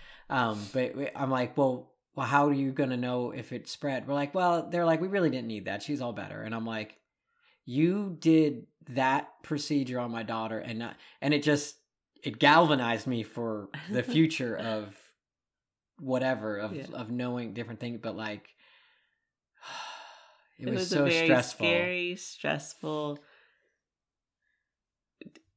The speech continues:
Speaker 2: sometimes frustrating and aggravating time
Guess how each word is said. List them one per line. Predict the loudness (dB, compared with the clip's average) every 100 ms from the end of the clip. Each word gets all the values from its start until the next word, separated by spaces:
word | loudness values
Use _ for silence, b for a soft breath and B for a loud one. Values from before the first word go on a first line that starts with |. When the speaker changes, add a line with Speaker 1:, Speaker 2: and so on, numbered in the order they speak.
| _ -14
Speaker 2:
sometimes | -6 -6 -2 0 -2 -6
frustrating | -8 -8 -6 -2 -2 0
and | -2
aggravating | -2 -4 -4 -4 -6 -8
time | -6 -6 -8 -12